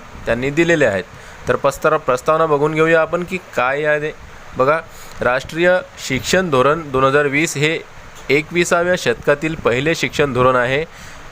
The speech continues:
स्वातंत्र्योत्तर काळात एकोणीसशे चौसष्ट एकोणीसशे सहासष्टमध्ये कोठारी आयोग व एक-, अट-, एकोणीसशे शहाऐंशीमध्ये आलेले राष्ट्रीय शिक्षण धोरण यामुळे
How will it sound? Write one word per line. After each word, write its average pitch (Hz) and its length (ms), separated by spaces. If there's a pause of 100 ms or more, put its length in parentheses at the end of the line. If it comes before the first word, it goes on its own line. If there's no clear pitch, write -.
(100)
स्वातंत्र्योत्तर 165 800
काळात 139 400 (440)
एकोणीसशे 151 480
चौसष्ट 135 720
एकोणीसशे 131 400
सहासष्टमध्ये 143 800
कोठारी 156 600
आयोग 139 360 (400)
व 143 200 (220)
एक-, - 300
अट-, - 340
एकोणीसशे 151 480
शहाऐंशीमध्ये 151 680
आलेले 139 340
राष्ट्रीय 127 420
शिक्षण 139 400
धोरण 123 320
यामुळे 143 520